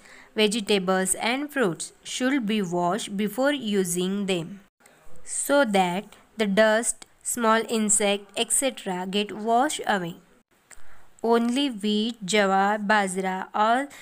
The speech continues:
similar cereals cannot be washed before using them, so we should be more careful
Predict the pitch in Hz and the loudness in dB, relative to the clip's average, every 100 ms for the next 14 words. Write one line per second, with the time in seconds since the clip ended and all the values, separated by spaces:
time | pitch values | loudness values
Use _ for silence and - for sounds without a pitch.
0 | - - _ - 247 247 277 311 320 - | -20 -20 _ 0 2 4 4 4 4 0
1 | - 247 214 214 269 - - - _ - | -4 0 4 4 2 -6 -12 -20 _ -2
2 | 226 214 220 277 277 247 269 285 196 208 | 0 0 0 0 -2 -4 -4 -4 -2 2
3 | 196 254 - - - - 208 240 - 269 | 2 0 -8 -16 -20 -8 -2 -2 2 4
4 | 285 311 220 196 226 214 233 277 254 185 | 4 2 -6 -2 0 0 -2 -4 -6 -6
5 | 170 180 - - - - 233 214 208 208 | -8 -10 -18 -20 -16 -4 2 2 4 2
6 | 208 262 285 330 233 233 226 202 196 196 | 2 0 2 2 2 0 2 2 2 2
7 | 214 - 220 269 294 254 214 240 | 0 0 2 2 2 -2 0 -2